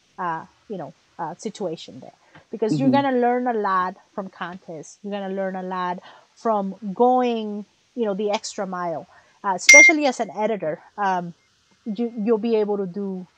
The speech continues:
Speaker 1: um, more. Um, I know something like that. Uh, it was Imagine Dragons. They did, uh, their music video for Adobe, uh,
Speaker 2: Mm-hmm.
Speaker 1: and I learned multicam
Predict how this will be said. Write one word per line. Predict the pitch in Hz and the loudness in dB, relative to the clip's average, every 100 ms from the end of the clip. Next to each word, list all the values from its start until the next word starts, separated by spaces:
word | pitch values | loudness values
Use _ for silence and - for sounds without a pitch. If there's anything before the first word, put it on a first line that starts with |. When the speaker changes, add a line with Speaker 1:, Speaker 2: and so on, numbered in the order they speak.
| - | -6
Speaker 1:
um, | 196 180 170 175 _ - | -4 -2 -4 -12 _ -8
more. | 214 240 240 185 185 - - | 2 6 6 4 0 -8 -2
Um, | 208 190 160 | 0 0 0
I | 202 214 | -2 0
know | 233 233 220 - _ _ 196 | 2 2 2 -4 _ _ -10
something | 196 240 214 214 | -2 -2 -2 -2
like | 208 196 | -2 4
that. | 208 202 | 4 4
Uh, | 180 | 0
it | 214 | -4
was | 202 202 | -6 -6
Imagine | 202 202 196 196 | -4 -4 -4 -6
Dragons. | 202 190 196 175 170 - - - | -2 0 0 -4 -10 -14 -20 -8
They | 202 196 | -4 -4
did, | 175 190 190 185 - _ _ - | -2 0 0 -2 -8 _ _ -4
uh, | 196 175 165 - - 427 | 0 0 -2 -6 -18 -8
their | 208 202 202 | -8 -4 -4
music | 202 208 208 175 | -4 -6 -6 -6
video | 190 180 | -6 -4
for | 175 - 190 | -6 -6 -4
Adobe, | 170 190 196 156 170 _ _ _ _ | -2 -2 -2 -6 -12 _ _ _ _
uh, | 208 190 180 | -2 0 2
Speaker 2:
Mm-hmm. | 156 | 2
Speaker 1:
and | 143 196 190 185 _ _ _ | 2 0 -2 -8 _ _ _
I | 226 240 | 4 4
learned | 240 233 226 | 4 2 2
multicam | 330 - 208 - 147 160 | 2 2 -2 -2 -8 -10